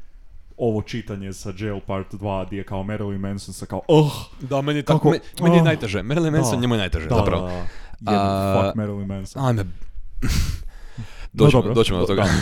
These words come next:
Speaker 1: okej.
Speaker 2: <laughs> Doćemo do
Speaker 1: <laughs> Da.
Speaker 2: five, five minute hating session.
Speaker 1: Tako je.
Speaker 2: A, jedini problem koji imam s ovim trackom,
Speaker 1: Mhm.
Speaker 2: sviđa mi se, e, beat switch,
Speaker 1: Mhm.
Speaker 2: jer to je prvi,
Speaker 1: Okej.
Speaker 2: prvi put kad se pobe-, pojave bunjevi na albumu.
Speaker 1: Da, da. Vrlo Izu sastav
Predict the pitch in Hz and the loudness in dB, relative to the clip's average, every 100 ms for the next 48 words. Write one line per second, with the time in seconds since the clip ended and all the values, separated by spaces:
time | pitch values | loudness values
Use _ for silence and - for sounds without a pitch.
0 | 92 107 - 165 135 196 127 117 120 113 | 0 -2 0 2 6 8 8 4 2 0
1 | 120 131 123 - 131 120 123 110 - 120 | 0 0 0 -2 -2 0 0 0 0 2
2 | 113 104 107 110 98 92 92 - - 113 | 2 2 2 0 -2 -4 -4 -8 -2 0
3 | 110 113 165 185 - 139 127 107 95 90 | 0 0 0 0 0 -2 0 0 0 0
4 | 90 80 - 143 - 101 104 123 - - | 2 0 -2 -4 -6 -4 -4 -6 -8 -6
5 | 123 131 127 - 98 87 80 92 90 104 | -2 2 2 2 0 0 0 -2 -2 -2
6 | 95 - - - - - - 117 110 139 | -2 -2 -6 -12 -20 -18 -8 -4 -4 -2
7 | - 92 101 95 95 117 - 107 104 101 | 0 0 2 0 -2 -6 -2 0 0 0
8 | 95 92 98 92 98 98 92 85 98 82 | -2 -2 -2 -2 0 2 0 0 -2 -4
9 | 82 80 80 95 143 107 90 98 143 - | -4 0 2 0 0 -4 -6 -6 -10 -4
10 | 131 113 151 156 120 110 107 90 - 82 | -2 0 2 4 2 2 -4 -6 -10 -12
11 | - 98 | -10 -12